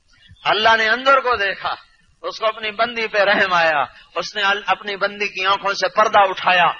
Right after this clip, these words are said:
ماں نے اپنی بچی کی روح کو نکلتے دیکھا، وہ کہہ رہی، "اماں، تجھے مبارک ہو، بس تھوڑی دیر اور ہے، ہم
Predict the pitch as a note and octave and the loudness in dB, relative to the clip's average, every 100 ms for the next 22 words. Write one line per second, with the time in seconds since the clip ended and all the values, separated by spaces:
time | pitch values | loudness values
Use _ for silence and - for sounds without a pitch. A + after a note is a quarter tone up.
0 | - - D3+ D#3+ A3+ G3+ G3 - F#3 F3 | -10 -20 -6 2 4 4 0 -4 -10 -2
1 | F#3 G#3 G#3+ G#3 F3+ F3+ G#3+ F#3 G3 F3+ | 0 0 -4 -6 -6 -4 -4 -6 -10 -4
2 | G#3+ B3 A#3 G3 F#3 - F3+ C3 - - | 0 0 2 2 2 4 2 2 -4 -12
3 | E3 G3+ G#3 G#3 G#3 A#3 B3 A#3 - - | -4 0 2 2 0 4 6 6 2 -8
4 | _ - G3 G3+ F#3 F#3+ G3 G3+ G3 - | _ -4 0 0 0 2 6 6 4 0
5 | F#3 F#3+ E3 - _ _ A3+ B3+ - - | 2 4 2 -2 _ _ 4 4 2 -6
6 | G#3+ A#3 A#3 A3+ G#3+ G3+ G3+ G3 F#3+ | -2 -2 0 0 2 4 4 2 -2